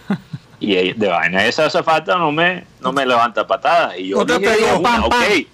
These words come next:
Speaker 3: Te ha podido dar pam, pam, mejor
Speaker 1: Yo,
Speaker 3: dicho.
Speaker 1: <laughs> bueno,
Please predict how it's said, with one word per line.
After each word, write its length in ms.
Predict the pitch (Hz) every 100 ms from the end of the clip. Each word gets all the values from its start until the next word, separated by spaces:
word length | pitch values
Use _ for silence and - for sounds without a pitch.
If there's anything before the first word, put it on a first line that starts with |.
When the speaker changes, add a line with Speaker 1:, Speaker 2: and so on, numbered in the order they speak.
| -
Speaker 3:
Te 80 | 165
ha 100 | 160
podido 200 | 202 214
dar 200 | 214 202
pam, 160 | 202
pam, 260 | 196 196 139 - - - -
mejor 240 | - 170
Speaker 1:
Yo, 60 | 165
Speaker 3:
dicho. 140 | - - -
Speaker 1:
<laughs> 260 | - - -
bueno, 320 | 147 104